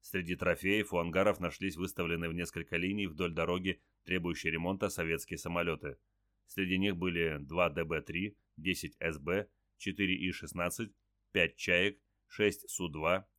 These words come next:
три У два, один «УТ» и шесть Ил-два. Часть их не подлежала восстановлению, так как была взорвана при отступлении, но остальные были вполне ремонтопригодными. Как только аэродром оказался в наших руках –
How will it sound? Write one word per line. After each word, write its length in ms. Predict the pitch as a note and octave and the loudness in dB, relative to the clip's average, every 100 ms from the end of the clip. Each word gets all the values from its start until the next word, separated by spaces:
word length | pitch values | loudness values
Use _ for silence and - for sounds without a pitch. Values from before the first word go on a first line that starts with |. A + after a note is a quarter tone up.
| _ | _
три 220 | F#2 F#2 | -2 -2
У 140 | - E2+ | -2 -6
два, 360 | D2+ D#2 G2 - _ _ | -2 0 0 -4 _ _
один 420 | - E2 E2 E2 - | -4 -2 -2 -4 -6
«УТ» 300 | G#2+ A#2 - _ _ | -10 -10 -14 _ _
и 160 | - G#2+ | -4 -4
шесть 380 | - G#2+ - - | 0 0 -2 -6
Ил-два. 580 | F#2 F#2+ D#2+ E2+ D2+ - _ _ _ _ _ _ _ _ _ | -4 -2 -2 0 0 -2 _ _ _ _ _ _ _ _ _
Часть 340 | A2+ A#2 - | 2 2 0
их 220 | A2+ A#2 | -4 -2
не 80 | G2+ | -2
подлежала 520 | G2 F2+ F2+ F2 G2+ | -2 0 0 4 4
восстановлению, 840 | F#2+ F#2 G2 G2 G2 F#2+ D#2+ D2+ C2+ | 4 0 -2 0 2 0 0 -6 -4
так 180 | F#2+ F2+ | -2 0
как 200 | F#2 D#2 | -2 -4
была 240 | D#2 F2 D#2+ | 0 0 0
взорвана 400 | F2+ F#2 F#2 F2+ | 0 0 0 0
при 120 | F2+ | -2
отступлении, 680 | E2+ - F#2 F2+ D2+ C#2+ B1+ _ _ _ _ _ - | -2 -6 -2 -2 -2 -8 -12 _ _ _ _ _ -2
но 100 | F#2+ | 0
остальные 480 | F2+ F#2 F2+ F#2+ A2+ | 2 0 2 2 2
были 160 | G#2+ | 0
вполне 440 | G2 F#2 F2 F2+ F#2 | 0 2 2 2 2
ремонтопригодными. 1000 | F2 F2 D#2 - F2+ D#2+ C#2+ D2 C#2+ C2+ _ _ _ _ _ _ _ _ | 0 -2 -4 -4 -4 -2 -4 -8 -12 -14 _ _ _ _ _ _ _ _
Как 180 | - F#2+ | -2 -2
только 320 | - A#2+ A#2 | 0 0 0
аэродром 540 | F2+ G2 G#2 G2+ G#2+ F#2 | 2 6 6 6 4 4
оказался 500 | F#2+ E2+ F2+ - E2+ | 2 2 2 2 -2
в 40 | |
наших 340 | F2+ E2+ E2+ D#2+ | 0 -2 -4 -4
руках – 500 | E2 F#2 G#2 - | -2 2 0 0